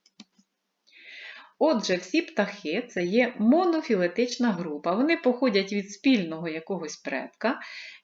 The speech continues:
І ці всі ознаки перелічені, оці пір'я, кістки, дзьоб і все інше,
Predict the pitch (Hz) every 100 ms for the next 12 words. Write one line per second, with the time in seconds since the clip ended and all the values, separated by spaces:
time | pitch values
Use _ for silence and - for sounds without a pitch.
0 | - 262 240 - 294 277 269 247 226 220
1 | 262 392 427 233 190 180 208 202 202 185
2 | 165 - 170 175 170 170 226 - 339 330
3 | 240 208 - 180 _ 285 294 220 180 233
4 | 277 240 170 170 185 - 254 320 - 180